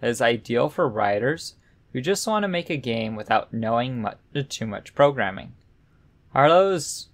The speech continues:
focused at the core ideas of the Twine game engine. Text should be dynamic and engaging without requiring the author to understand complex H T M L, C S S,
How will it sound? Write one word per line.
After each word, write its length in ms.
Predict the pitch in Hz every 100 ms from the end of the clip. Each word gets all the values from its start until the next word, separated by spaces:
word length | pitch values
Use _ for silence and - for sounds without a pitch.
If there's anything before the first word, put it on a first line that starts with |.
| _
focused 500 | - 151 143 135 117
at 140 | 117 -
the 80 |
core 500 | 117 - - 170 170
ideas 540 | 131 123 110 113 104 -
of 140 | 110
the 60 | 104
Twine 340 | - 113 107
game 260 | 104 107 113
engine. 400 | 101 - - - _ _ _ _ _ _
Text 300 | - 127 -
should 100 | -
be 100 | 113
dynamic 920 | 107 110 107 107 95 110 117 170 202 -
and 100 | 127
engaging 680 | 123 113 104 104 101 107 101 104
without 400 | 117 - 127 113
requiring 640 | 151 - 120 113 110 110
the 160 | 113 104
author 340 | 104 98 104
to 140 | -
understand 540 | 107 104 - - 104 101
complex 760 | - 123 139 - 107 92 - -
H 180 | 110 -
T 120 | -
M 120 | 107
L, 220 | 107 123
C 220 | 101 - 107
S 180 | 107
S, 340 | 110 131 -